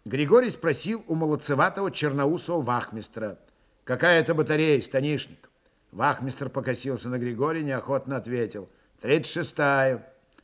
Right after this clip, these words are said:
"Каргиновская?" "Так точно. Кто тут заведует погрузкой?" "А вон он стоит у перил,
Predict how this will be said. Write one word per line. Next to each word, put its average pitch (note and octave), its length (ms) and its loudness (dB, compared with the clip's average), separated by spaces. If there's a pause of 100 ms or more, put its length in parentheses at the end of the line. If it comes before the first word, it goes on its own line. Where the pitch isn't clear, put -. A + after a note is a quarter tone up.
(120)
"Каргиновская?" D3 720 4 (500)
"Так C3 240 -4
точно. C3+ 600 4 (440)
Кто F3+ 240 4
тут E3 200 2
заведует D3 480 4
погрузкой?" C3+ 520 0 (360)
"А F3 180 2
вон C4 340 10
он C3 140 -4
стоит D3 460 -2
у C3+ 60 -2
перил, D3 520 2